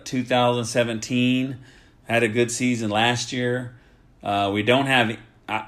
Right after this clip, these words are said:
that I know of, except Cionel Perez, we don't have any lefties in the bullpen.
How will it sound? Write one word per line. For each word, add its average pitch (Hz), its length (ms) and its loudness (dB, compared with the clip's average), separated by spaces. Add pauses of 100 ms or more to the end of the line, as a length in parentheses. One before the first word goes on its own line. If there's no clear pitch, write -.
that 123 180 4
I 117 120 6
know 117 360 6
of, 131 500 0 (100)
except - 500 -4
Cionel 123 520 0
Perez, 113 580 0
we 110 140 -2
don't 117 140 -4
have 113 120 -4
any 104 160 -2
lefties 110 540 -4
in 107 80 -2
the 98 100 -6
bullpen. 107 560 -6